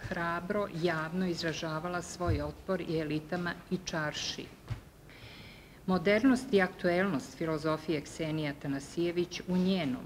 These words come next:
a i u našem vremenu, jeste između ostalog i u tome što je ona u srpsku filozofiju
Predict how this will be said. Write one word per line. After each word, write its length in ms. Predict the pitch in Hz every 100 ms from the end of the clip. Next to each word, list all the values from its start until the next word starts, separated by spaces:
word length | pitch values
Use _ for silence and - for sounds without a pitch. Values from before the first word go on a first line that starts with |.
| - -
a 80 | 151
i 100 | 156
u 60 |
našem 460 | 160 175 196 - 175
vremenu, 420 | 139 135 143 170
jeste 500 | 180 165 165 - 175
između 380 | 165 190 185 151
ostalog 500 | 139 - - 180 160
i 80 | 175
u 60 |
tome 360 | 165 196 180 131 - - - - - - -
što 200 | - 190
je 60 |
ona 160 | 196 220
u 60 |
srpsku 440 | 214 - 233 - 220
filozofiju 800 | - 185 165 175 180 180 226 196